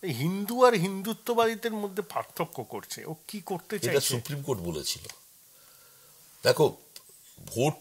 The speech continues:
Speaker 2: তো হচ্ছে এই ব্যাপার যে ভাই হি-, মানে মুসলমানকে হিট করে হিন্দুর ভোটটা দাও। যেটা বললাম, হিন্দুত্ববাদী মানে যে লোকটা in any event, আমার, তোমাকে আমি হিন্দু করব জোর করে। কিন্তু হিন্দু ধর্ম পড়াশোনার ধর্ম।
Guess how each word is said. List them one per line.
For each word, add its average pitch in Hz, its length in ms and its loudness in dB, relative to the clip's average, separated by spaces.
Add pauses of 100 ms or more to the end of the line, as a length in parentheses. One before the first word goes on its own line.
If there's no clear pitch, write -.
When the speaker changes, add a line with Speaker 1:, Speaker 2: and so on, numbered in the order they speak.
Speaker 2:
তো 170 80 6
হচ্ছে 160 340 6
এই 147 120 4
ব্যাপার 71 380 6
যে 107 140 -2
ভাই 120 300 6
হি-, - 380 -8
মানে 87 200 -8
মুসলমানকে 143 760 2 (540)
হিট 131 180 -4
করে 160 220 2
হিন্দুর 127 320 -4
ভোটটা 104 340 -4
দাও। 67 140 -8 (840)
যেটা 151 160 8
বললাম, 180 220 6
হিন্দুত্ববাদী 156 1300 6
মানে 131 360 2
যে 113 260 -2
লোকটা 151 340 6
in 151 260 10
any 160 380 4
event, 131 380 2
আমার, 127 200 -2
তোমাকে 160 260 0
আমি 170 100 2
হিন্দু 135 320 -2
করব 113 400 2
জোর 127 200 6
করে। 87 220 -4
কিন্তু - 1300 -12
হিন্দু 156 180 -2
ধর্ম 202 240 4 (100)
পড়াশোনার 190 540 6
ধর্ম। 131 400 6